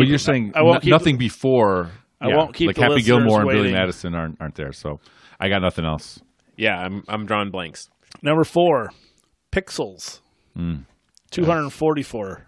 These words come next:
Speaker 2: million.
Speaker 1: That was
Speaker 2: Yeah.
Speaker 1: not good, right?
Speaker 2: Yeah, I
Speaker 1: don't
Speaker 2: didn't
Speaker 1: even,
Speaker 2: see it.
Speaker 1: I don't even know if I saw it at all.
Speaker 2: <laughs>
Speaker 1: I
Speaker 2: That's
Speaker 1: think I
Speaker 2: funny.
Speaker 1: saw
Speaker 2: The
Speaker 1: some of
Speaker 2: description
Speaker 1: it.
Speaker 2: is,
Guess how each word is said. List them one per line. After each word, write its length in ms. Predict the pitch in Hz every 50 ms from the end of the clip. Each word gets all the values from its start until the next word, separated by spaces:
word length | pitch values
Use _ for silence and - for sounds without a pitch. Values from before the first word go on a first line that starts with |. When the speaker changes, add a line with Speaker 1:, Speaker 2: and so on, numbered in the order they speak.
| _ -
Speaker 2:
million. 400 | 98 95 92 87 87 90 101 - - _
Speaker 1:
That 160 | - - 101 95
was 80 | - -
Speaker 2:
Yeah. 80 | 82 80
Speaker 1:
not 140 | 80 78
good, 180 | - - 82 71
right? 180 | 67 76 87 107
Speaker 2:
Yeah, 60 | 127 131
I 60 | 143
Speaker 1:
don't 100 | 165 151
Speaker 2:
didn't 20 | 95
Speaker 1:
even, 60 | 80 80
Speaker 2:
see 80 | - 135
it. 60 | 107
Speaker 1:
I 20 | 101
don't 100 | 123 139
even 80 | 110 82
know 60 | 80 78
if 80 | -
I 60 | 73
saw 260 | - - - 80 85 80
it 80 | -
at 100 | 69 -
all. 260 | 73 78 80 76 69 -
Speaker 2:
<laughs> 20 |
Speaker 1:
I 40 | 147
Speaker 2:
That's 100 | 202 254 - - 180 160
Speaker 1:
think 40 | -
I 20 |
Speaker 2:
funny. 160 | - 190 175
Speaker 1:
saw 60 | 160 147
Speaker 2:
The 80 | 147
Speaker 1:
some 40 | 143
of 60 | 165
Speaker 2:
description 320 | 165 160 190 190 - 175 151
Speaker 1:
it. 40 |
Speaker 2:
is, 140 | 135 120 -